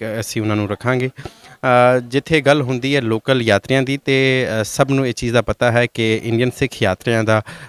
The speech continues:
ਜ਼ਿਆਦਾ ਹੱਕ ਵੀ ਹੈ, ਉਹ ਸਾਡੇ ਗੈਸਟ ਵੀ ਨੇ ਔਰ ਕਰੋਨਾ ਦੀ ਮਹਾਮਾਰੀ ਦੀ ਵਜ੍ਹਾ ਨਾਲ ਅਸੀਂ ਇਹ ਚਾਹੁੰਦੇ ਹਾਂ ਕਿ ਜਿਹੜੇ ਸਾਡੇ ਲੋਕਲ ਯਾਤਰੀ ਨੇ ਉਹ ਇਸ ਵਿਸਾਖੀ ਦੇ ਉੱਤੇ ਮਤਲਬ ਆਉਣ ਦੀ ਕਿਚਣ ਨਾ ਕਰ, ਕਿਉਂਕਿ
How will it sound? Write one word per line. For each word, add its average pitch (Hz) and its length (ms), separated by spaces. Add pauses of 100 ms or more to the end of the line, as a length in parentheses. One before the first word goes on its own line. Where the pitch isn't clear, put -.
(100)
ਜ਼ਿਆਦਾ 117 320
ਹੱਕ 107 260
ਵੀ 127 200
ਹੈ, 131 100
ਉਹ 120 140
ਸਾਡੇ 107 280
ਗੈਸਟ 113 340
ਵੀ 135 100
ਨੇ 120 180 (340)
ਔਰ 131 180
ਕਰੋਨਾ 135 260
ਦੀ 147 100
ਮਹਾਮਾਰੀ 120 540
ਦੀ 127 140
ਵਜ੍ਹਾ 110 300
ਨਾਲ 107 200 (380)
ਅਸੀਂ 135 200
ਇਹ 131 40
ਚਾਹੁੰਦੇ 127 360
ਹਾਂ 120 240
ਕਿ 117 100
ਜਿਹੜੇ 113 200
ਸਾਡੇ 113 260
ਲੋਕਲ 107 320
ਯਾਤਰੀ 104 420
ਨੇ 101 160 (380)
ਉਹ 160 480
ਇਸ 151 280 (200)
ਵਿਸਾਖੀ 113 480
ਦੇ 131 180
ਉੱਤੇ 120 400
ਮਤਲਬ 117 360
ਆਉਣ 110 180
ਦੀ 117 180
ਕਿਚਣ 135 280
ਨਾ 120 200
ਕਰ, 143 140
ਕਿਉਂਕਿ 151 300